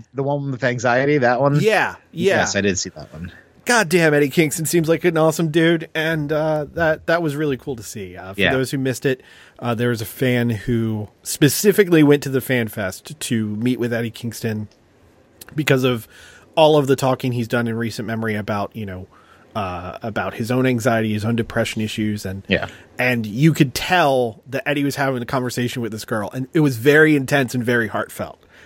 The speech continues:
Speaker 1: Yeah.
Speaker 2: and, uh, just, just really cool to see what has been traditionally such a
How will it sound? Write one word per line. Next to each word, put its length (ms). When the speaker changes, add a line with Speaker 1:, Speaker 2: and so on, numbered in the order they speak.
Speaker 1:
Yeah. 120
Speaker 2:
and, 200
uh, 340
just, 460
just 220
really 400
cool 320
to 100
see 520
what 160
has 120
been 240
traditionally 720
such 440
a 440